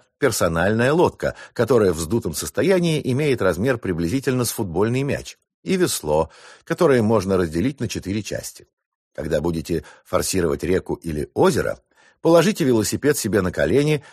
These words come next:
или на носовую часть лодки. Все эти советы, известные спортсменам, принимающим участие в многодневных приключенческих гонках, даны здесь в модернизированном варианте, основанном на том,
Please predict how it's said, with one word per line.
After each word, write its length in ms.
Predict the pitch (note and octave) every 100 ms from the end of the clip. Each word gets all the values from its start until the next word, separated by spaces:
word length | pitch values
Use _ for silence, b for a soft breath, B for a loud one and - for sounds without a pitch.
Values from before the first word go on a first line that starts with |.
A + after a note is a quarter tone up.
| B
или 220 | F3 E3+
на 120 | D#3
носовую 540 | C#3 B2+ G#2+ F2+ C3+ B2
часть 300 | A#2+ A2+ -
лодки. 440 | D3+ - - - _ _ _ _ _ -
Все 300 | - F#2+ F2+
эти 160 | E2
советы, 520 | - C#2+ C#3+ - D#2 B B B
известные 540 | F#2 F2+ G2 - D#2+
спортсменам, 680 | - C2+ - - C3+ E3 - B B
принимающим 600 | A#2+ G#2+ G2 F2+ - F2+
участие 600 | F2 F#2+ D#2+ - E2 D2
в 60 |
многодневных 760 | E2 D#2 D#2+ E2+ D#2+ D#2 C#2 -
приключенческих 960 | D#2+ D2 D#2 - D#2 - - B1+ A#1
гонках, 460 | B1 F3 F3+ F#3 - B B
даны 380 | - G#2 F#2+ F3+
здесь 320 | D3+ E3+ - b b
в 80 | C3
модернизированном 920 | E3+ D3+ B2+ A#2 F2+ C3 B2 B2 G#2+
варианте, 500 | G#2+ B2 C#3+ C#3+ C#3
основанном 760 | - G2+ - G2 F2+ E2+ D#2 C#2+
на 100 | A#1
том, 320 | A2 D#3+